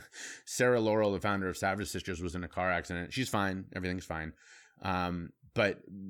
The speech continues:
when I found out about that, I immediately got on Grubhub or DoorDash, I don't remember, one of the, one of the apps, um, and sent her some sushi. And the,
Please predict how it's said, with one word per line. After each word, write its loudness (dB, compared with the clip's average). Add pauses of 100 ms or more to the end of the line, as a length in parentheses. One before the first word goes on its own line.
(140)
when -4
I 2
found 2
out 8
about 6
that, 6
I 4
immediately 0
got 2
on 0
Grubhub 0
or 0
DoorDash, 0
I 0
don't -2
remember, -8
one -2
of -2
the, -2
one -2
of -4
the 0
apps, -4 (500)
um, -4 (100)
and -2
sent 0
her 4
some 0
sushi. 2
And 0 (540)
the, 0